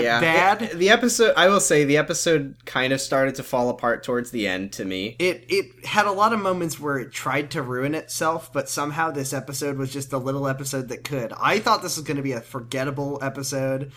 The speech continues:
Speaker 2: Just starting off, I just thought this was gonna be nothing, but holy shit, like,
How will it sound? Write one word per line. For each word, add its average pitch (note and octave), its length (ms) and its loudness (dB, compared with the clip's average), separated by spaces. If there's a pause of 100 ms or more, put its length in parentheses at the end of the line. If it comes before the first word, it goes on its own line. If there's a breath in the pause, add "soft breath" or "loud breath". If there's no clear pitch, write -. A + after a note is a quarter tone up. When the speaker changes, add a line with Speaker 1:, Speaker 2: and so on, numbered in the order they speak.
(160 loud breath)
Speaker 2:
Just F#3 220 -4
starting E3 320 2
off, C#3 220 0
I C#3+ 40 -4
just C3 160 -6
thought C3+ 160 -2
this C#3 140 -8
was B2 100 -10
gonna B2 140 -6
be A#2 120 -6
nothing, A#2+ 460 -6
but C3+ 240 -2
holy G3+ 360 0
shit, C#3 340 0
like, C3+ 240 -4